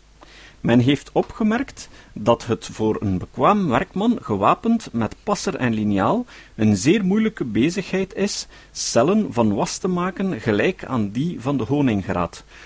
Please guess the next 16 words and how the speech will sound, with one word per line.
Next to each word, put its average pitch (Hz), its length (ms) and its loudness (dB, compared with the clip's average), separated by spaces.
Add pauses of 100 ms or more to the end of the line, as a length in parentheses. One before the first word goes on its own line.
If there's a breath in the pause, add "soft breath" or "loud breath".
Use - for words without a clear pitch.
(140)
ofschoon 131 560 2
zulks 160 420 0
volkomen 190 720 2
wel 185 200 -2
wordt 180 240 -4
uitgevoerd 170 760 -4
door 113 260 -2
een 98 140 2
zwerm 92 360 -2
bijen 151 440 4 (300 loud breath)
die 110 280 2
in 104 120 4
de 95 120 0
donkere 160 380 2
korf - 360 -4
werkt. - 400 -8